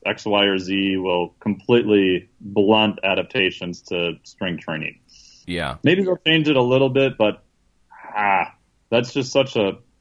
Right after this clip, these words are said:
Speaker 1: a powerful stimulus that if your body wants to survive that, you know,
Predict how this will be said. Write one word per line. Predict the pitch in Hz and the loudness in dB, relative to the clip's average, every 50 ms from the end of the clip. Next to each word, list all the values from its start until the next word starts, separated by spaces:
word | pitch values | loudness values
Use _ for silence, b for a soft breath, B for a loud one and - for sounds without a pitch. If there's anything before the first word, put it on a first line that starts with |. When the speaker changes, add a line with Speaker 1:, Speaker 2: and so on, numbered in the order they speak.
| _ | _
Speaker 1:
a | - 107 95 _ | -16 -16 -16 _
powerful | - - - - 120 123 135 131 123 113 110 113 - 110 107 104 101 98 92 95 _ _ _ _ | -16 -10 -2 2 4 4 6 4 4 2 0 -2 -4 -4 -2 -2 -2 -4 -6 -10 _ _ _ _
stimulus | - - - _ - 123 123 117 113 107 98 92 92 90 90 87 - - - | -20 -20 -16 _ -4 0 0 2 2 2 0 0 0 0 0 -2 -4 -8 -6
that | - 95 92 92 | 0 0 0 0
if | 95 | 0
your | - 104 | -2 -2
body | 95 104 110 120 120 110 | 2 4 4 6 6 4
wants | 98 92 95 95 107 110 113 - | 2 0 -2 -2 -2 -2 -4 -6
to | - 101 98 | -8 -12 -10
survive | - - 98 92 87 95 98 98 98 95 87 | -8 -8 -8 -4 -2 0 2 2 2 2 0
that, | 90 87 87 90 - - | -2 -4 -4 -4 -8 -12
you | 98 82 | -14 -12
know, | 78 82 | -12 -14